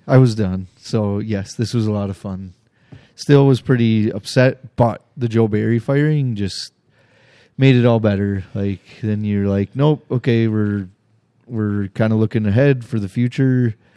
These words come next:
You know, especially in business, you gotta, what do they say, hire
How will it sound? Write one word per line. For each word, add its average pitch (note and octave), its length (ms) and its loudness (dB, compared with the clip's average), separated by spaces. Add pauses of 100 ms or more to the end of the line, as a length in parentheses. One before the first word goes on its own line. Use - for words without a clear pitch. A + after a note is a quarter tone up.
(220)
You A#2 80 -2
know, A2 80 2
especially D3 320 -2
in A2 100 -2
business, G#2 460 -4
you G2+ 80 -6
gotta, F#2+ 400 -4
what G2 80 -10
do G2 80 -4
they F#2+ 100 -4
say, G2+ 220 -8
hire G2 480 -8